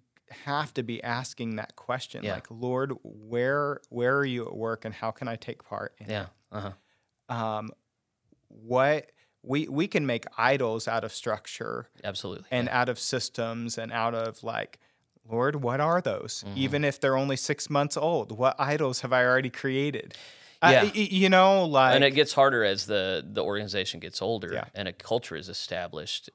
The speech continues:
Speaker 2: And, um, so, y-, y-, one of, one of the things that we, boxes that we have to tick off is
Speaker 1: Mm-hmm.
Speaker 2: there are a lot of other Wesleyan denominations
Speaker 1: Yeah.
Speaker 2: in our country, in our world.
Speaker 1: Yeah.
Speaker 2: The Global Methodist Church started off, you know, very intentionally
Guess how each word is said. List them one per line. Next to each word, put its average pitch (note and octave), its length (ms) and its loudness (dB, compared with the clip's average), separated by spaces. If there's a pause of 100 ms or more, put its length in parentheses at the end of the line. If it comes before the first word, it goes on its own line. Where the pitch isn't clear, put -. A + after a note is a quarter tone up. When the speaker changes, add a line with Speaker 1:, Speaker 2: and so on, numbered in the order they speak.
Speaker 2:
And, F2+ 400 -10
um, E2+ 320 -10 (880)
so, C#3+ 380 6 (220)
y-, - 260 -12
y-, A#2+ 160 -4
one D#3+ 240 4
of, B2+ 200 2
one C#3 140 2
of B2 140 -2
the - 100 -12 (180)
things B2+ 280 2
that A#2+ 120 0
we, G#2 300 -4
boxes D#2 840 0
that G2+ 120 -4
we G2 80 -6
have F#2+ 140 -4
to F#2+ 100 -12
tick - 240 -6
off F#2 260 -2
is F2+ 380 -8
Speaker 1:
Mm-hmm. B2 160 -6 (220)
Speaker 2:
there A#2+ 100 4
are - 20 6
a A#2 40 4
lot A#2 180 4
of A#2+ 100 0
other A2 180 2
Wesleyan F#2 520 -6
denominations F2 1120 -10 (140)
Speaker 1:
Yeah. G#2 60 -6
Speaker 2:
in G2+ 60 -4
our F2 120 -8
country, A2 480 -6
in F2+ 80 -10
our F2 140 -12
world. G2 520 -8
Speaker 1:
Yeah. - 220 -8 (140)
Speaker 2:
The - 40 -20
Global C3 240 8
Methodist G#2+ 480 -2
Church F#2 260 -6
started F#2 380 -2
off, F#2 240 -4
you A#2+ 140 0
know, G2+ 80 2
very B2 260 4
intentionally F#2 840 -6